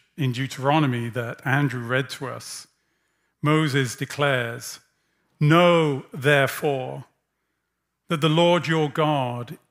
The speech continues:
is God. He is the faithful God, keeping his covenant of love to a thousand generations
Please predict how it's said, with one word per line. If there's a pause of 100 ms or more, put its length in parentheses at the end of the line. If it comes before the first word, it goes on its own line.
is
God. (1200)
He
is
the
faithful
God, (480)
keeping
his
covenant
of
love
to
a
thousand
generations